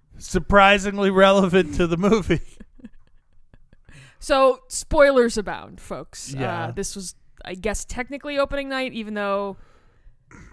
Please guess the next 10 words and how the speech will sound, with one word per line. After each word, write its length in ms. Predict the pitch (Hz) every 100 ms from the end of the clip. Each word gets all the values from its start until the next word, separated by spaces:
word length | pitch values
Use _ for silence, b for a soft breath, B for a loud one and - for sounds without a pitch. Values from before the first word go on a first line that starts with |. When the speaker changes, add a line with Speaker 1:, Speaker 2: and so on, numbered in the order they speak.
| -
Speaker 2:
I 80 | 208
think 220 | 226 226 -
it 100 | 190
came, 300 | - 233 226
like, 240 | - 196 _ -
there 120 | 202
were 100 | 190
showings 340 | - 220 214
on 140 | 202 185
Tuesday. 800 | - 320 381 403 415 415 403